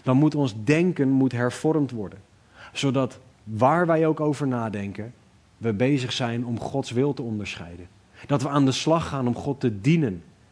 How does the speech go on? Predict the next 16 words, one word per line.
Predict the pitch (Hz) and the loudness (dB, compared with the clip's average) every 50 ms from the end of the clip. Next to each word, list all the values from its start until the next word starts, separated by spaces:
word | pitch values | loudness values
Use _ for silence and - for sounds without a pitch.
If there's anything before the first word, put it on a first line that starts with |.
| _ | _
met | - 110 117 123 - | -4 -2 -2 -2 -2
alles | - 147 147 147 147 127 | 0 0 0 0 0 -2
dat | - 135 120 107 | -4 -8 -8 -8
we | - 113 | -8 -6
hebben, | 95 113 131 123 127 110 | -4 -4 -4 -2 -2 -2
met | 107 113 110 - | -2 -2 -4 -4
alle | - 135 165 170 165 160 | -4 0 0 2 0 0
kracht, | - - 151 143 139 131 - - - | -2 -4 -4 -4 -4 -6 -8 -12 -10
tijd | - 139 127 123 117 113 | -6 -4 -2 -2 -2 -4
en | 120 110 | -6 -8
energie | 117 123 120 113 107 - - 117 110 | -8 -6 -6 -6 -6 -8 -6 -8 -6
die | 107 104 101 | -6 -6 -8
we | 104 | -8
van | - - 107 101 | -10 -12 -10 -10
hem | 98 95 | -10 -10
krijgen. | 95 110 110 107 95 92 - 87 | -10 -10 -10 -10 -10 -12 -14 -16